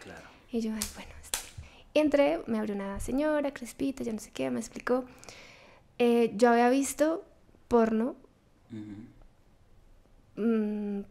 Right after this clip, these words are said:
Speaker 2: pues, hacía poco, de cierta manera, no sé, como un año, dos años. Y esta chica llega y me voltea hacia el monitor. Me dice, "Mira, esta sería la página donde trabajarías". Pa, y me la voltea. Y obviamente yo
Speaker 1: El
Speaker 2: quedo
Speaker 1: choque,
Speaker 2: como el,
Speaker 1: claro.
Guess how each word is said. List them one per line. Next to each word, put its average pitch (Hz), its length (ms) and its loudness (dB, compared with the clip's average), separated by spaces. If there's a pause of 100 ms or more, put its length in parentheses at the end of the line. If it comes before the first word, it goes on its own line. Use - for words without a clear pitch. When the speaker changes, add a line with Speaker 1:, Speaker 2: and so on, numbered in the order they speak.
Speaker 2:
pues, 226 340 -2
hacía 196 460 -6
poco, - 320 -2
de 185 60 -10
cierta - 260 -14
manera, - 240 -10
no 196 100 -10
sé, - 160 -8
como 202 180 -8
un 196 80 -2
año, 214 260 -2
dos 196 140 -8
años. 196 320 -12 (1040)
Y 320 40 2
esta 285 260 2
chica 254 300 -8
llega 226 240 -2
y 208 80 -4
me 214 80 -2
voltea 214 300 -6
hacia 196 180 -6
el 190 60 -6
monitor. 208 340 0 (240)
Me 226 60 -6
dice, 240 120 -10
"Mira, 302 180 -4
esta 240 200 -8
sería 262 200 -2
la 220 140 -4
página 214 400 -6
donde 208 160 -6
trabajarías". 247 540 -10
Pa, - 120 -12 (360)
y 226 80 -2
me 226 80 2
la 208 80 0
voltea. 214 320 -4 (720)
Y 294 100 4
obviamente 233 540 4
yo 233 120 4
Speaker 1:
El 226 60 2
Speaker 2:
quedo 240 160 8
Speaker 1:
choque, 226 140 6
Speaker 2:
como 254 260 10
el, 247 280 6 (140)
Speaker 1:
claro. 185 300 -8